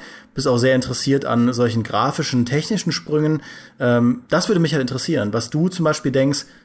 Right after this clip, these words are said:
wo es hingehen soll. Wenn du jetzt mal, wenn du jetzt mal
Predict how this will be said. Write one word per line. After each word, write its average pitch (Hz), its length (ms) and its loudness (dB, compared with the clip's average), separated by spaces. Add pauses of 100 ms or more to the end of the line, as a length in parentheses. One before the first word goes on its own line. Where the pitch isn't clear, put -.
(120)
wo 131 100 2
es 135 100 0
hingehen 131 320 2
soll. 127 360 2
Wenn 127 100 -4
du 123 80 0
jetzt 127 180 0
mal, 123 260 2
wenn 123 100 2
du 156 80 4
jetzt 175 180 2
mal 143 340 2